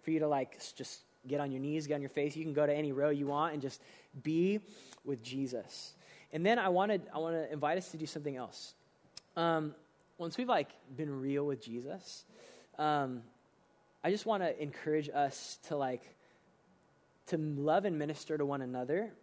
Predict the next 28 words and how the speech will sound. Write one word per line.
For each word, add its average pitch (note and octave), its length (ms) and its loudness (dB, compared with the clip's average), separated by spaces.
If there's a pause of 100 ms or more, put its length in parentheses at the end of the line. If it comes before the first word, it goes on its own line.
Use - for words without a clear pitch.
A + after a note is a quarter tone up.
(140)
Um, C3 400 -2 (720)
confession, E3 880 -2
dealing E3+ 320 0
with F3 140 -4
our D3 100 0
sin, E3+ 240 -2
is C3+ 300 -6 (240)
so - 260 0
powerful C#3+ 680 -2
when D3+ 120 0
it's C3+ 140 -6
done C#3 180 -2
with C3 100 -4
another C3 220 -4
human C3 380 -4
being. B2 260 -4
That's D3 160 -2
part D#3 220 0
of D3 60 -2
how C#3+ 100 2
God C3 180 0
designed A#2+ 420 -6
it. F3+ 60 -4
He - 60 -8
says, - 180 -8
"Confess - 460 -8
your C#3 100 -4
sins." D3 420 -8